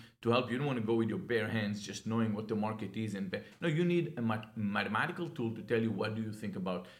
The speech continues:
that particular commodity or stock and where to invest. Now, before I get people lost in it, you,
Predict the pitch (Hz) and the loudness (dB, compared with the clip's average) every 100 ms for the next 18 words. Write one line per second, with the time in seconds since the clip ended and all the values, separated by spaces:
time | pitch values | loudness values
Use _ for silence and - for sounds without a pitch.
0 | _ 110 117 120 117 117 117 113 98 92 | _ 0 2 2 0 -2 0 0 -2 0
1 | 92 110 104 107 95 - - 107 104 92 | 2 2 2 -2 -6 -6 -4 -2 0 0
2 | 92 90 90 90 - - 110 98 92 - | 0 0 -2 -6 -6 -6 -4 -4 -6 -12
3 | _ 110 107 175 151 143 131 - 101 - | _ -6 2 2 4 2 0 -2 -6 -8
4 | 101 120 147 - 80 78 - _ - _ | -2 0 0 -2 -8 -8 -12 _ -20 _
5 | _ - 143 | _ 2 4